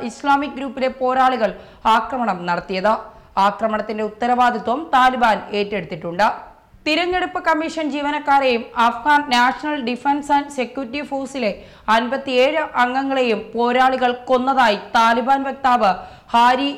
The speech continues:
യൂസഫ് അഹമ്മദി പറഞ്ഞു. ജില്ലാ കേന്ദ്രത്തിൽ നടന്ന ആക്രമണത്തിനിടെ അഞ്ച് വാഹനങ്ങളും വലിയ ആയുധങ്ങളുമായി പതിനൊന്ന് പേരെ പിടികൂടിയിട്ടുണ്ട്. എന്നാൽ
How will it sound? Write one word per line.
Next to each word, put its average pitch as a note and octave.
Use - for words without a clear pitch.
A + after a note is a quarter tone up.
യൂസഫ് C4
അഹമ്മദി A#3+
പറഞ്ഞു. G3
ജില്ലാ A3
കേന്ദ്രത്തിൽ A#3+
നടന്ന A#3+
ആക്രമണത്തിനിടെ B3
അഞ്ച് A#3+
വാഹനങ്ങളും A#3+
വലിയ C#4
ആയുധങ്ങളുമായി C4
പതിനൊന്ന് B3+
പേരെ A#3
പിടികൂടിയിട്ടുണ്ട്. G3
എന്നാൽ F#4